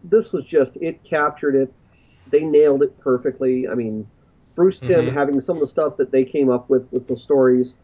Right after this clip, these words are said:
Speaker 1: And, I mean, as you mentioned, there were crappy stories, but for the most part, I didn't really see any that I hated.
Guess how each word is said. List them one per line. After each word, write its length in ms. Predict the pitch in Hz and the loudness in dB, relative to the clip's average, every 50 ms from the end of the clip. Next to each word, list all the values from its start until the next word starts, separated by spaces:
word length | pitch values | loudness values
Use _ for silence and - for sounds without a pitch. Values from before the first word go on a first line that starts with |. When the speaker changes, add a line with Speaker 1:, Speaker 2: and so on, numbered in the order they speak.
| _ _ _ _ _ _ _ - | _ _ _ _ _ _ _ 2
Speaker 1:
And, 100 | 175 190 | 2 4
I 40 | |
mean, 200 | 185 185 180 185 - | 4 4 2 0 -2
as 260 | 180 196 202 190 165 | 0 0 0 0 0
you 100 | 170 185 | 0 0
mentioned, 400 | 160 139 135 131 - 143 127 117 | 2 2 2 0 -2 -4 -4 0
there 140 | 123 131 131 | 0 0 0
were 220 | 123 131 151 147 139 | 2 0 -2 -2 -2
crappy 440 | - - 143 131 135 - 139 120 113 | -4 -2 -2 -2 -2 -4 -6 -8 -8
stories, 500 | - - 127 113 107 107 107 110 110 - | -8 -6 -4 -4 -2 -4 -4 -6 -10 -8
but 280 | _ - 117 107 - - _ _ _ _ _ _ _ _ _ _ | _ -4 -4 -4 -4 -8 _ _ _ _ _ _ _ _ _ _
for 100 | - 151 | -4 -4
the 60 | 139 | 0
most 280 | 143 147 165 180 180 - | 2 2 2 2 0 0
part, 340 | - 156 135 127 117 - - _ _ _ _ _ _ _ _ _ - - _ _ _ - | -2 0 0 0 -2 -4 -8 _ _ _ _ _ _ _ _ _ -20 -20 _ _ _ -6
I 80 | 214 254 | -4 -2
didn't 320 | 262 247 247 226 226 196 | -2 -2 -2 -4 -2 0
really 220 | 226 208 208 202 | 2 2 2 2
see 280 | 185 - - - 196 185 | 0 -4 -8 -4 -2 -2
any 180 | 170 170 175 165 | 0 -2 -4 -4
that 120 | 143 135 | -2 -2
I 140 | 131 135 131 | 0 0 0
hated. 480 | 123 - 127 127 127 123 110 98 95 | -2 0 0 0 0 0 0 -4 -6